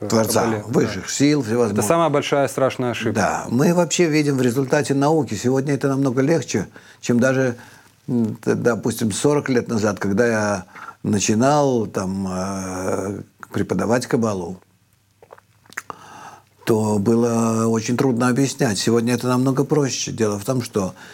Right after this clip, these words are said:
Speaker 2: сегодня ты отк-, ты можешь спокойно говорить людям, что всё вокруг — это волны,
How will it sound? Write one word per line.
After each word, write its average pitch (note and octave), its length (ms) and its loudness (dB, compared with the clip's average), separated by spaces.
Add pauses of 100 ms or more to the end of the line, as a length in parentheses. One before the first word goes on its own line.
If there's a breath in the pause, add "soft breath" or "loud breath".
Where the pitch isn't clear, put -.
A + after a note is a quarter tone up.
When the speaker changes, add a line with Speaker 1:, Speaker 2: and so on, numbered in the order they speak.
(100)
Speaker 2:
сегодня A#2+ 400 2
ты B2+ 100 2
отк-, A#2+ 260 -4 (280 loud breath)
ты B2+ 80 2
можешь A#2+ 220 2
спокойно C3+ 380 0
говорить G#2+ 380 2
людям, G#2 220 0
что A2 240 0
всё A#2 180 0
вокруг — A2+ 340 -2
это G2 160 -2
волны, G2+ 680 0